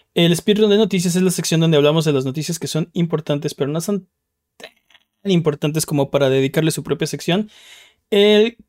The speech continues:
el corredor del año pasado fue Master Peps. No tenemos, eh, corredor de este año. ¿Qué, qué vamos a hacer?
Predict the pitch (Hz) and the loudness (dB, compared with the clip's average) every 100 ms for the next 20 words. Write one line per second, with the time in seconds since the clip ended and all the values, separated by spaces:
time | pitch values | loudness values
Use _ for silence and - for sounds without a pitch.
0 | _ _ _ - 185 170 170 165 160 175 | _ _ _ 0 4 6 6 4 4 4
1 | 180 196 214 214 202 208 202 202 196 202 | 4 6 4 4 4 2 4 4 4 2
2 | 190 196 190 - 190 196 202 185 190 185 | 2 2 2 2 2 4 4 4 4 2
3 | - - - 160 151 156 156 151 156 160 | -2 -8 0 2 4 2 2 4 2 0
4 | 165 170 175 165 165 - 165 160 151 - | -2 -2 -2 -4 -4 -2 0 0 -2 -2
5 | 143 | -2